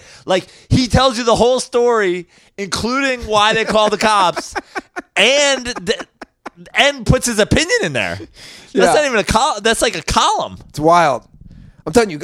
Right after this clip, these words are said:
Speaker 2: if you guys haven't downloaded, you gotta get the Blacks. I'm helping your co-, Robert, I wanna meet you, dude. I'm helping your cause. We're getting you out there. Black Sports Online. Here's another one from today. Watch this woman beat down a man that tried to carjack her while she dropped her son off at school.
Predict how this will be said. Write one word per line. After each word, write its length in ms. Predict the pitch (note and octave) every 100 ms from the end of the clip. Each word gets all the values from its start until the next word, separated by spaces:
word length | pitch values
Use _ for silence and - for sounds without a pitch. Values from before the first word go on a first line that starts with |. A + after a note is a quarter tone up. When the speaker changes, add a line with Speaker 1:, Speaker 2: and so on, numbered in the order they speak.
| -
Speaker 2:
if 320 | F#3 F#3 G#3
you 60 | D4+
guys 180 | F4+ B3
haven't 240 | A#3 F#3+
downloaded, 400 | F3 F3 D#3 B2+
you 80 | E3+
gotta 140 | A#3+
get 100 | F#3
the 60 | E3
Blacks. 340 | D#3 D#3 - - - G3
I'm 120 | C4+
helping 300 | C4+ C4+ G#3+
your 80 | E3
co-, 160 | G3+
Robert, 460 | F#3 A3+ G3+ C3 - - - _ _ _ -
I 120 | F#3+
wanna 160 | A3+ F3+
meet 260 | F#3 -
you, 60 | C#3+
dude. 280 | B2 A2+ A2
I'm 80 | E3+
helping 240 | A3 F#3+
your 80 | D#3+
cause. 400 | - D3+ C3+ A2
We're 120 | B2 F3
getting 180 | G#3
you 100 | E3 D#3
out 200 | E3 -
there. 220 | A2 F2
Black 260 | C#3 E3+
Sports 320 | - E3 E3+ D3+
Online. 380 | C3+ A#2 G2 - - -
Here's 180 | A#3 G#3+
another 220 | G#3 F#3
one 140 | E3
from 100 | C#3+
today. 460 | C3+ C3 A#2+ G#2 G#2+ _ _ _ _ _ _ _
Watch 380 | C3+ G#3 C#4+ -
this 220 | D4+ B3 F#3+
woman 420 | G#3+ A3+ G#3 F3+
beat 320 | B2+ G#3 F#3+
down 220 | G#3+ G3+
a 60 | F3
man 380 | F3+ F#3 F3 E3
that 100 | D#3
tried 240 | F3+ E3+
to 60 | D3+
carjack 600 | - F3+ F#3+ D#3 D3+ C#3+
her 200 | C#3 B2+ - _
while 160 | E3
she 200 | E3 F3+
dropped 400 | C#3 B2+ F3 F#3 F#3
her 100 | D#3
son 300 | - E3+ D#3
off 180 | C#3
at 80 | C3
school. 380 | - E3+ D3+ G2+